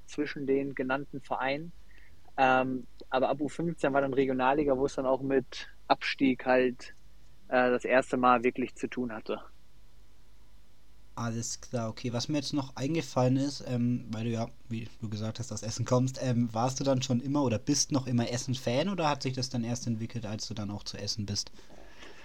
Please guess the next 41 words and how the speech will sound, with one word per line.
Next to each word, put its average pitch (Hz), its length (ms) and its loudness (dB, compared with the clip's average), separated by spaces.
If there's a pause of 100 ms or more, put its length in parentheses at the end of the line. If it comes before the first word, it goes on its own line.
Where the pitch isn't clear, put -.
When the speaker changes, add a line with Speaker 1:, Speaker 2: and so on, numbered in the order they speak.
(540)
Speaker 1:
Äh, 123 360 0
nee, 123 300 4 (180)
also 123 160 6
ich, - 340 0
ich - 140 -4
war 135 160 10
schon 147 160 0
immer 139 220 6
Essen-Fan, 135 720 2 (240)
ähm, 123 580 2 (560)
bin 143 140 6
mit 135 100 8
den 143 100 8
Opas 160 460 10
schon 147 140 2
immer 147 240 2
zu 151 120 0
Essen, 143 420 -4
Essen 147 340 -2
spielen 151 320 4
gegangen 135 420 4
und 123 140 -2
wo 135 100 6
ich 131 60 2
dann 131 100 0
natürlich 127 300 0
dann 131 100 2
auch 120 140 2
sehr 123 160 6
früh 143 320 2
da 127 160 4
Spieler 139 420 4
war, 127 240 6 (380)
war 123 100 -2
ich 123 80 0
auch 123 80 2
oft 127 220 -2
Balljunge 135 520 4
und, 120 360 0
ähm, 113 480 0 (640)
ja, 123 240 4